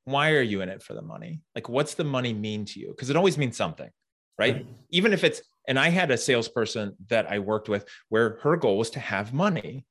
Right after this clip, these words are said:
Speaker 1: in the bank. But I was like, "Why?" And she said, "Well, because she moved here from another country where, and they had no money, and she wants to have money so that if anyone in her family ever needs help, she's the go-to and she can help them out."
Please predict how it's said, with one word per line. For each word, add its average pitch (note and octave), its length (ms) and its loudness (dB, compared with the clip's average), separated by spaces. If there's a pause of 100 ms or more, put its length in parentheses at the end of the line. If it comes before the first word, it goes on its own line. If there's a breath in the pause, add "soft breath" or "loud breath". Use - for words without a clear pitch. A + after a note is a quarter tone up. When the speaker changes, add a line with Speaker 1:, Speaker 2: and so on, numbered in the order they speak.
Speaker 1:
in A2+ 220 -4
the C3 80 -6
bank. - 420 -6 (100)
But A#2 180 -2 (140)
I B2 80 -10
was D3+ 140 -2
like, D#3 100 -4
"Why?" D3+ 600 -8 (280 loud breath)
And B2 120 -4
she C3+ 100 -2
said, B2 220 -2
"Well, B2+ 240 2
because B2 260 -4
she D3+ 300 0
moved C3+ 320 2
here B2 120 2
from G#2+ 200 -4
another F#2+ 240 -4
country G2+ 580 -4 (140)
where, A2 220 2 (100)
and A#2 100 0
they G#2+ 80 2
had C3+ 380 -2
no G#2 120 -2
money, F2+ 420 -6 (200 loud breath)
and G#2 100 -8
she - 200 -2
wants C3+ 240 -2
to A#2+ 60 -10
have G#2 160 -4
money A#2 260 -2
so - 160 -8
that F#2+ 240 -4
if - 160 -10
anyone B2+ 340 -2
in A2 80 -8
her G2+ 120 -10
family A2 360 -6
ever G#2+ 240 -4
needs A2 220 -8
help, D3 340 -2 (220)
she's A2+ 320 -6
the A2 100 -4
go-to G#2 680 -2
and G2+ 140 -10
she - 180 -6
can F#2 260 -8 (580)
help F#2 200 -4
them F2 160 -6
out." D2+ 260 -14